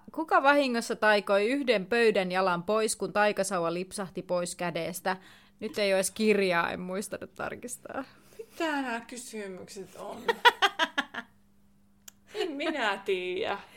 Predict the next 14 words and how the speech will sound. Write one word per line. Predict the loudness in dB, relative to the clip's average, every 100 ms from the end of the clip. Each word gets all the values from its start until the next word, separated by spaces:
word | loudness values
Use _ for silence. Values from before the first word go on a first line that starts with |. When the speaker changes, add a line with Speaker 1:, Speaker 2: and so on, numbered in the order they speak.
| -8
Speaker 2:
Mä |
en | 0
tiedä | 0 0
sitä | -4 -4
mitään. | -4 -4 -8 _ -8 -6 -6 -10 _ _ _ _ -8
Speaker 1:
No. | -2 0
Speaker 2:
Seamus | 0 -2 -6 -8
Finnegan, | -6 -2 -2 -2 -6
kun | -6
se | -8
mokailee | -6 -6 -4 -6 -6 -8
niin | -10 -12
paljon | -12 -12 -12 -10
kaikkea. | -10 -10 -14 -14